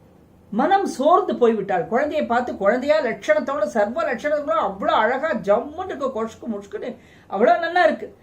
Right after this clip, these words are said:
ஆனா, இது ஒண்ணுமே இல்லையே, பால் சாப்பிட மாட்டேங்கிறது, யாரையும் பார்க்க மாட்டேங்கிறது, அசைய மாட்டேங்கிறது, அழ மாட்டேங்கிறது. So, வருத்தம் தாங்க முடியவில்லை அவளுக்கு. இருந்தாலும் பெருமாளுடைய அவதாரமாச்சே என்று தன்னுடைய மனதை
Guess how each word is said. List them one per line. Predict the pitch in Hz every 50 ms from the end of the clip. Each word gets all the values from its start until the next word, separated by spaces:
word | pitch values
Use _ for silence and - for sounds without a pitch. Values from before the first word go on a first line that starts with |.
| _ _ _
ஆனா, | - 311 320 359 403 392
இது | 359 285 269 269 247 233 233
ஒண்ணுமே | 247 294 339 392 466 453 440 370
இல்லையே, | 339 339 339 339 330 -
பால் | - 208 185 196 202 196
சாப்பிட | - 269 311 311 - 339 339
மாட்டேங்கிறது, | 339 330 294 320 311 294 320 311 - 311 302 302 311 - - - - _ -
யாரையும் | 214 214 233 240 226 220 185
பார்க்க | 190 285 339 339 359 370
மாட்டேங்கிறது, | 370 330 302 277 311 285 311 311 302
அசைய | 285 233 208 - - 247 233 214
மாட்டேங்கிறது, | 226 277 330 - - 349 349 320 311 302 262 294 294 302 - - _ _ - - _ _ _ _
அழ | 185 208 214 220 214
மாட்டேங்கிறது. | 214 254 302 311 294 370 349 330 320 302 262 277 294 294 294 - _ _ _ _ _ _ _ _ _ _
So, | _ - - 403 349 247
வருத்தம் | 220 277 330 381 - 440 392 254 220
தாங்க | 254 254 285 339 370 - 370
முடியவில்லை | 285 285 302 320 294 269 262 269
அவளுக்கு. | 254 202 190 190 190 185 - 160 - - - _ _ _ _ _ _ _
இருந்தாலும் | - 349 381 440 370 359 339 349 370 - -
பெருமாளுடைய | 285 302 359 370 392 381 381 370 330 269 285 269
அவதாரமாச்சே | 247 254 254 311 302 285 254 247 233 220 - - 269 254
என்று | 220 202 202 202 -
தன்னுடைய | - 233 220 208 214 208 185
மனதை | 170 175 208 262 277 277 262